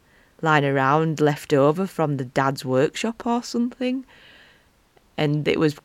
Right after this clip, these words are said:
purely accidental that it ended up in the water for all these hundreds of years. It's just, oh my gosh,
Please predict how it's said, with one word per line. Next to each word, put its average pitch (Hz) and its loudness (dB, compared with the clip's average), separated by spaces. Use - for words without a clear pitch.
purely 165 4
accidental 147 -2
that 151 -2
it 143 -2
ended 151 -4
up 147 -4
in 156 -2
the 147 0
water 175 0
for 160 -2
all 151 0
these 143 -2
hundreds 156 -2
of 131 -4
years. 170 4
It's 175 0
just, - -8
oh 180 -2
my 160 0
gosh, - -4